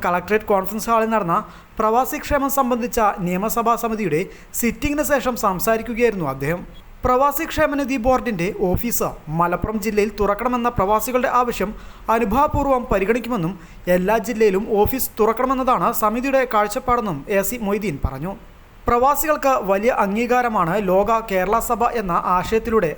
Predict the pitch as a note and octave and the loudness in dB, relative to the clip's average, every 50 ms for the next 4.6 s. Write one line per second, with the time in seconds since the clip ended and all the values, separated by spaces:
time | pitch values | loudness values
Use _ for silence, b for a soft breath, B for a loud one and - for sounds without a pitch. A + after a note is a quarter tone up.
0 | - - F#3 F3+ E3+ - - A3 A3 A3+ G#3+ - G#3+ G3 - D#3+ C#3+ C3 D3 D3 | -4 -2 -2 -2 -2 -2 0 0 0 0 0 -2 -2 0 -2 -4 -4 -4 -6 -8
1 | C#3+ C#3 D#3 D#3 D#3 F#3+ G3+ G3+ - B B B B B B B B B - E3 | -6 -4 -4 0 0 0 0 -2 -4 B B B B B B B B B -2 0
2 | F3 E3 F#3+ G#3 G3 - A3+ A3 G#3+ G#3+ G#3+ G#3+ G#3+ G#3 G#3 F#3+ F3 G3 A3 A#3 | 2 2 2 2 2 0 0 2 4 4 4 4 4 2 2 2 2 2 2 2
3 | G3+ F#3+ G3+ A3+ - - B3+ A#3+ A3+ A#3+ A3+ A#3 A#3 - F#3+ G#3 G#3+ G3 F#3+ F#3 | 0 0 0 -2 -2 -2 -2 0 0 0 -2 -2 0 0 0 0 2 2 2 2
4 | G#3+ A#3+ A3+ - B3 A3+ A3 G#3+ F#3 D#3+ C3+ | 2 2 2 0 0 -2 -2 -2 -4 -4 -6